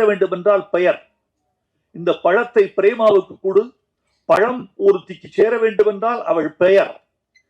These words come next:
சுகுணாவுக்கு இந்த ஐஸ்கிரீம் கொடு, அந்த பெயர் ஐஸ்கிரீம். இதோ லட்டு இந்த மோகனுக்கு கொடு என்று பெயர் சொன்ன உடனேதான்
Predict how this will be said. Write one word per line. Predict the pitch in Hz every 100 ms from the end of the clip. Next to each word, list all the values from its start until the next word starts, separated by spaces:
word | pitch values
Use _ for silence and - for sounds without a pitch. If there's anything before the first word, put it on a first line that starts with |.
| _ _ _
சுகுணாவுக்கு | - 214 285 254 226 190 - 170 285
இந்த | 185 190
ஐஸ்கிரீம் | 262 - - 214 202
கொடு, | 202 208 262 - _ _ _ _
அந்த | 139 165 160 -
பெயர் | 214 240 240 - _ _ _
ஐஸ்கிரீம். | 208 - 202 160 95 _ _ _ _ _ _ _ _ _ _ _ _
இதோ | 185 202 185 - _ _ _ _
லட்டு | 143 190 220 220 240 143 - _ _ _ _ _
இந்த | 185 202 196 175 131 - _ _
மோகனுக்கு | 160 254 226 214 202 185
கொடு | - 185 202 - _ _ _ _ _ _ 143
என்று | 156 170 - -
பெயர் | 226 285 294 - -
சொன்ன | 202 214 208
உடனேதான் | 240 214 196 180 156 151